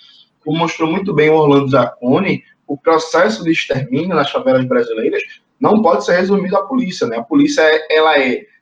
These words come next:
dentro de um complexo institucional, ela é uma ponta, é a, importante, porque são eles que apertam o gatilho, fundamentalmente, ou que dão com cacetete,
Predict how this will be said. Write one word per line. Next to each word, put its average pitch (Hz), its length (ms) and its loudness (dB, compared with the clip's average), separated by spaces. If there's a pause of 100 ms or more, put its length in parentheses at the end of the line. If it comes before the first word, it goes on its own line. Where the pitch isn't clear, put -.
(140)
dentro 156 260 -2
de 180 140 -10
um 180 80 -10
complexo 156 520 -4
institucional, 131 800 -4
ela 143 180 2
é 139 80 4
uma 175 200 2 (100)
ponta, 156 580 -2
é 135 100 -2
a, 135 140 -2 (240)
importante, 147 720 -4
porque - 220 -12
são 135 180 -6
eles - 160 -6
que - 80 -6
apertam 127 380 -4
o - 20 -2
gatilho, - 480 -2 (380)
fundamentalmente, 123 880 -4 (260)
ou 139 160 4
que 143 140 2
dão 135 280 2
com 135 140 0
cacetete, - 880 0